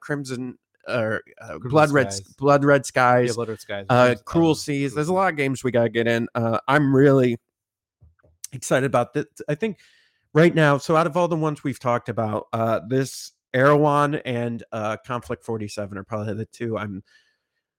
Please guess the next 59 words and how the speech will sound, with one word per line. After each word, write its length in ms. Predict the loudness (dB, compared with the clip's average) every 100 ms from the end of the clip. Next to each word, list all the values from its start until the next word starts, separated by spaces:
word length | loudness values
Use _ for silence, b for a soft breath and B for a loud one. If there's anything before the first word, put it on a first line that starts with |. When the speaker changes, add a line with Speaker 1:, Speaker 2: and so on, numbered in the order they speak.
| _
Speaker 1:
the 140 | -4 2
Oak 220 | 4 6
and 100 | 4
Iron 240 | 4 2 0
has 140 | -2
been 160 | -4 -2
great. 240 | -2 -2
That's 160 | -2 0
why 100 | 0
I'm 80 | 0
not 180 | -2 -2
putting 200 | -4 -2
it 80 | -4
in 120 | -4
that 180 | -4 -6
list, 180 | -8
'cause 160 | -8 -6
we've 160 | -2 0
already 180 | 0 -2
been 160 | -4
playing 340 | -8 -6 -4 -2
it. 160 | -2
Speaker 2:
Yeah. 100 | -2 2
Speaker 1:
So 180 | 2 2
Er-, 180 | 0 2
Erewhon 500 | 4 6 6 6 4
and 220 | 2 -2 -4
Conflict 420 | -4 -2 -2 -2
forty-seven 420 | -2 -2 -2 -2
are 20 |
the 100 | -4
two 160 | -4 -4
I'm 100 | -2
really 200 | -2 -2
excited 340 | -4 -8 -12 -14
to 60 |
play 200 | -16 -14
next. 400 | -14 -14 -16 -20 b b -2
Speaker 2:
Yeah, 160 | 0
I've 80 | 0
actually 260 | -4 -6 -4
got 140 | -2
all 100 | -2 -6
that 120 | -8
Conflict 380 | -10 -10 -14 -20
stuff. 140 | -18
That's 160 | -20 -16
good. 280 | -12 -12 -14 _
Um, 560 | -6 -4 -4 -8 -12 -18 _ _ _ _ _ _ _ _
and 180 | -18 -18 -18
is 220 | -18 -12
there 220 | -8 -8
also 340 | -8 -10 -12 -10
a 100 | -10
rule 320 | -12 -14 -16
set 360 | -14 -14 -14 _
for 100 | _
Century 340 | -20 -20 -20
Night 120 | -20